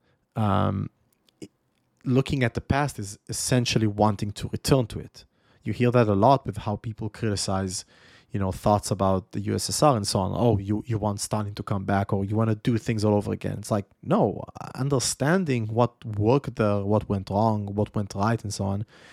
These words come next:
is super important to our current efforts. And then on the flip side, and this is what Tolkien, I think, would say as well, people who do sink too much into the past and long for a return of the world that once was,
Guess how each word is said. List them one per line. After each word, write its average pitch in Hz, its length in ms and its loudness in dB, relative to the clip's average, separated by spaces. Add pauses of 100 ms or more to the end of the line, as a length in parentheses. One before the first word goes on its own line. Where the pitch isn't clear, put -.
(400)
is 139 140 4
super - 280 2
important 147 680 0
to 113 220 0
our 113 240 4
current 123 340 -2
efforts. - 540 -4
And 120 100 0
then 131 80 2
on 110 80 0
the 104 80 0
flip 226 260 2
side, 101 400 0 (380)
and 107 120 0
this 101 140 -2
is 95 200 -6
what 101 120 -2
Tolkien, 104 380 -2
I 92 60 -4
think, - 200 -8
would - 120 -6
say 101 100 -2
as 98 160 -4
well, 120 260 -2 (480)
people 127 320 4
who 101 140 -2 (140)
do 226 240 4
sink 120 380 -2
too 113 140 -2
much 104 220 -2
into 95 160 -6
the 95 100 -4
past 92 520 -8 (400)
and 107 160 2
long 110 340 4
for 104 460 -2 (220)
a 113 120 0
return 131 720 4
of 98 240 -2
the 107 80 -4
world 107 360 2
that 104 160 -2
once 98 300 -2
was, 135 420 0